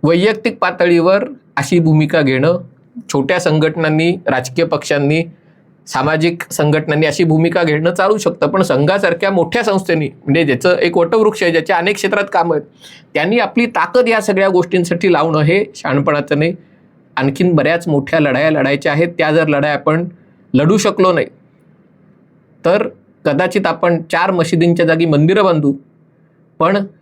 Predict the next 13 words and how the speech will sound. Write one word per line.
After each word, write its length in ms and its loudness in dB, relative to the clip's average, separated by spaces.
आपला 260 0
समाज 360 0
हा 140 2
च-, 180 -6
चरसी 360 2
समाज 320 2
होईल, 200 0
कुटुंब 340 2
व्यवस्था 440 2
तुटलेला 500 0
समाज 360 0
होईल, 160 0
एक 200 -2